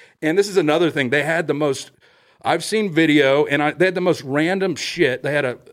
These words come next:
they were throwing shit up there like a, uh, well, what I'm involved in is a crutch was, was thrown.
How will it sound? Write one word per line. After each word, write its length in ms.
they 120
were 80
throwing 460
shit 300
up 140
there 160
like 220
a, 300
uh, 340
well, 400
what 320
I'm 160
involved 360
in 160
is 220
a 80
crutch 520
was, 380
was 260
thrown. 460